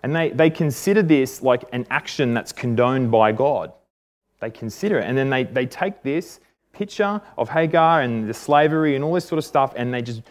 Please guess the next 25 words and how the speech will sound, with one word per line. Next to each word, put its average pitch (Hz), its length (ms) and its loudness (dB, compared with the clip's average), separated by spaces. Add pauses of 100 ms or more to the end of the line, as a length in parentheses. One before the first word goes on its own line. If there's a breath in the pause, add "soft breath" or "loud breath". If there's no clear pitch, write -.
(380 soft breath)
make 131 240 -8
these 120 160 -2
big 139 420 6
brush 135 320 0
strokes. 113 400 2
And 123 80 -2
this 123 120 -8
is 127 80 -6
how 127 140 0
they 113 120 6
paint 127 380 -8
their 117 100 -2
picture 135 300 -8
of 107 100 -8
God 113 420 4
in 120 140 -6
their 117 140 -2
mind. 110 500 -4 (280 soft breath)
They 127 120 -4
think 127 240 -8
that - 180 -10
everything 165 500 0
in 147 100 0
the 131 80 -2
Bible 113 520 2